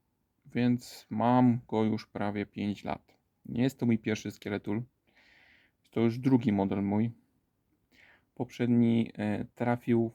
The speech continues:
w momencie, gdy byłem w tym błędnym kole ciągłego zmieniania sprzętu na co dzień. I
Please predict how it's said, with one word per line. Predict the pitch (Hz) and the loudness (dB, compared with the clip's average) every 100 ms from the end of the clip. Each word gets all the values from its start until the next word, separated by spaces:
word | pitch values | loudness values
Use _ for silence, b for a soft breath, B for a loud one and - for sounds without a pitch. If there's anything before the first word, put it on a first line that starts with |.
| - | -8
w | |
momencie, | 131 110 110 117 113 | -2 0 2 0 0
gdy | 110 110 | -2 -2
byłem | 113 107 | 0 -2
w | - | -2
tym | 110 107 | -4 0
błędnym | 117 117 107 107 | 2 2 2 0
kole | - 107 107 110 107 107 - | -2 0 2 2 0 -2 -6
ciągłego | 117 113 110 107 | -6 -2 -2 -2
zmieniania | 107 110 110 113 110 104 | -2 2 4 6 4 2
sprzętu | 107 - - 110 107 | -2 -6 -4 -4 -2
na | 98 95 | -6 -6
co | 95 | -10
dzień. | - - - b b b b b b b b b _ | -10 -12 -18 b b b b b b b b b _
I | - 104 101 101 104 101 104 104 | -6 -4 -2 -2 -2 -2 -2 -4